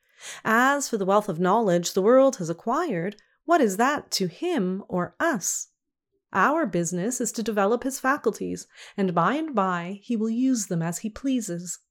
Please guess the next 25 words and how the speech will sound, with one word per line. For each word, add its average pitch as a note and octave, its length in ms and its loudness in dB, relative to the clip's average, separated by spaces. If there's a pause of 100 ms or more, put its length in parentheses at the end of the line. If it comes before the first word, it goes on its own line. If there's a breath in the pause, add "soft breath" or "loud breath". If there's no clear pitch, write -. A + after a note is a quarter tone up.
(300 loud breath)
So E4+ 160 0
we F4 140 6
labor C#4 480 4
to C4+ 140 -6
convince A3+ 440 2
the G#3+ 100 2
young G3 200 2
scholar F3+ 460 2
that A3 140 2
he B3+ 120 0
hates C#4 340 -6
knowledge, A3+ 500 -4 (120)
that - 200 -4
books C4+ 320 2
are G3 80 2
not C4 260 0
for D#4+ 160 -4
him, E3 380 -2 (240 loud breath)
that G#3+ 140 4
he C4+ 100 0
can A#3 300 0
only D4 380 2
learn G3+ 220 0
from B3 220 -2
things, F#3+ 560 -4